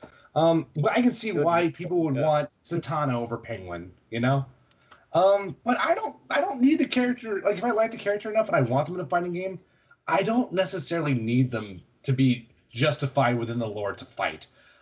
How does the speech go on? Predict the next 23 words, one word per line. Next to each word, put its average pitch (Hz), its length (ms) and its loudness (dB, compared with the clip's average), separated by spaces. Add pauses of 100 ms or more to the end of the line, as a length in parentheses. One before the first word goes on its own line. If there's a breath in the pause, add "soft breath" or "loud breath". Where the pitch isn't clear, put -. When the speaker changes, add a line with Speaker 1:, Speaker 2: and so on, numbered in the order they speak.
Speaker 1:
Uh, 147 320 4
a 131 80 2
great 185 260 4
example 156 460 -2
of 147 80 -4
this 165 180 -4
is 127 200 -2
Phoenix 127 440 0
Wright 110 220 -2
in 110 60 -10
Marvel 104 220 -2
versus - 280 -8
Capcom 92 460 -6
three, 78 380 -12 (340 soft breath)
who 135 500 4
could 285 160 4
have 165 100 2
been 139 120 2
amazing. 113 500 0
I 110 100 -6
ju-, 127 180 -6
I 139 60 0
don't, 170 180 -2